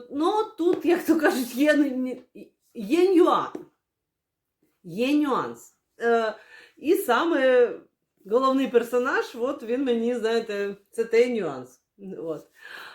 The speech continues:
Е, тому я все ж таки, я її доб'ю, це буде мега-бомблячка, якщо нічого не поміняється в цій, е, описі, в цій книзі, в общем, нічого, в сюжеті нічого не поміняється, то, повірте, палати буде добре.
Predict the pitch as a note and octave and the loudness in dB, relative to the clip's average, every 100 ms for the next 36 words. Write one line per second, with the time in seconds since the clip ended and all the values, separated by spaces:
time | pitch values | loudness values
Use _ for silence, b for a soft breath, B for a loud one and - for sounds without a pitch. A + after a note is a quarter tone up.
0 | B B G3 G3 G3 G3+ G3 A#3+ C4+ E4 | B B -4 -2 0 0 2 2 2 2
1 | E4 A#3 A#3 B3 A#3 A#3+ - A3 A#3 A3+ | 2 2 2 2 2 0 -10 0 2 2
2 | G#3+ F3+ G3+ F#3 G#3+ D4 D#4 A#3+ A3 A3 | 0 -2 -4 -2 -4 -4 -4 -6 -4 -4
3 | G#3+ G#3 G3 F#3 E3+ F3+ G3+ D#4 B3 A#3+ | -4 -6 -6 -6 -6 -4 -2 -2 2 2
4 | B3 A#3+ A3 G#3 F#3 F#3+ E3+ F3+ E3+ E3 | 2 -2 -2 -4 -6 -6 -6 -6 -4 -4
5 | D#3 D#3 D#3 - E3+ D3+ C3+ D3+ D3 C#3 | -6 -8 -14 -8 -6 -4 -6 -6 -6 -8
6 | A#2+ _ _ _ _ _ _ _ _ _ | -14 _ _ _ _ _ _ _ _ _
7 | _ _ _ - F3+ E3 D3+ D3+ D#3 D#3 | _ _ _ -12 -10 -8 -6 -8 -8 -8
8 | G3+ D#4+ D#4 B3+ A#3 G3+ F3 E3+ F3+ G#3 | -2 0 2 2 0 -2 -6 -6 -8 -8
9 | G#3 F#3 F3 D#3 - G#3+ G#3+ G3 F#3 F3 | -6 -4 -4 -8 -12 -6 -2 -2 -2 -6
10 | F3 E3+ E3 E3 F#3+ A#3 F#4 G#4+ A4+ - | -6 -4 -6 -6 -8 -6 -4 -2 -4 -6
11 | B B B B B - C#4 E4+ F4 E4+ | B B B B B -4 0 2 2 0
12 | - C4+ A#3 A#3 A3 G3 - F#3+ G3 A#3 | -4 -6 -4 0 0 -2 -8 -6 -2 -2
13 | - A3+ F3+ G3 G3+ E3+ E3 D3+ D3 D3 | -4 -8 -6 -2 -2 0 0 0 -2 -4